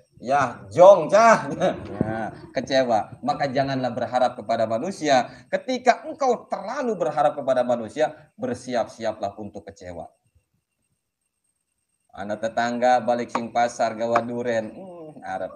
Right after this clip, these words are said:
ya, lawan niga kebagian. Bareng orang kebagian, uh, dasar pelit. <laughs> Oh, kecewa. Maka jare Kanjeng Nabi, "Wa ais mimma fi aidin nas ta'is gonian."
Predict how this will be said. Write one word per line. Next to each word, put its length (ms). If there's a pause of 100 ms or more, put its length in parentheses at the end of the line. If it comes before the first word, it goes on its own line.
ya, 320
lawan 240
niga 240
kebagian. 640
Bareng 240
orang 160
kebagian, 640
uh, 320
dasar 400
pelit. 400 (240)
<laughs> 240
Oh, 560
kecewa. 480 (1600)
Maka 280
jare 200
Kanjeng 320
Nabi, 280
"Wa 320
ais 360
mimma 400
fi 120
aidin 360
nas 320
ta'is 440
gonian." 600